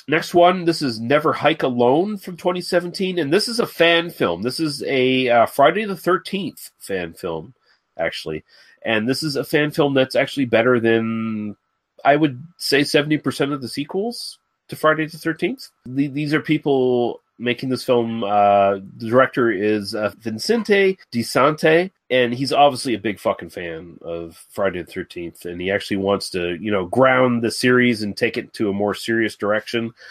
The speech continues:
Um, it's basically about this hiker filming himself hiking through the area where Camp Crystal Lake is, and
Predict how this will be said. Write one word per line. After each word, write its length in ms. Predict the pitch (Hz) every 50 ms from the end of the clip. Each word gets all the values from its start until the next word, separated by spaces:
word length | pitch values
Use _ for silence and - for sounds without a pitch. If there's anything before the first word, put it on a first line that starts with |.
| - - - - _ _ -
Um, 380 | - 101 101 98 92 92 90 -
it's 180 | - 135 127 113
basically 400 | - 143 147 143 - - 160 147
about 240 | 139 135 143 143 135
this 140 | 139 127 -
hiker 580 | - 127 143 139 - 147 143 135 131 131 127
filming 380 | - - 135 127 131 139 143 143
himself 520 | 139 135 127 - - 131 131 135 131 -
hiking 440 | - - 120 127 - - 139 135 131
through 460 | - - 120 117 120 123 127 127 127
the 160 | 120 123 120
area 340 | 117 123 123 127 127 127 127
where 160 | 123 117 117
Camp 320 | 113 - - 127 127 127 127
Crystal 340 | - 127 117 - - 120 120
Lake 260 | 117 120 123 - 123
is, 360 | 120 123 139 151 147 147 -
and 420 | 117 117 123 127 131 135 139 147